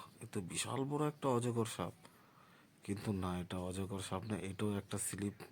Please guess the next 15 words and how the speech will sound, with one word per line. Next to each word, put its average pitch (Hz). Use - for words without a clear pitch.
এটা 95
বাচ্চারা 92
প্লাস 95
বড়রা 92
দুজনেই 92
চড়তে 95
পারবে। 95
দেখতেই 98
পাচ্ছেন 104
এখান 101
থেকে 101
একটা 98
সিঁড়ি 95
টাইপের 98
ওঠার 98